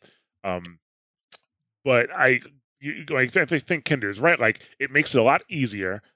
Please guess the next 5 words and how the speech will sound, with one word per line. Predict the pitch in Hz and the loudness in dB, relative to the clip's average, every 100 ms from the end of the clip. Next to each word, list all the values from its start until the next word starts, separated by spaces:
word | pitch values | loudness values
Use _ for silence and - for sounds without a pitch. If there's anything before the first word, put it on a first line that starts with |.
| _ | _
to | - - | -10 -6
organize | 151 156 131 113 95 92 92 101 - _ _ | 0 2 2 2 2 2 0 -6 -12 _ _
with | - 113 117 - - _ | -6 2 2 0 -18 _
players | - 160 113 98 95 - - _ _ - | 2 4 4 2 -2 -6 -14 _ _ -2
and | 120 110 | 0 0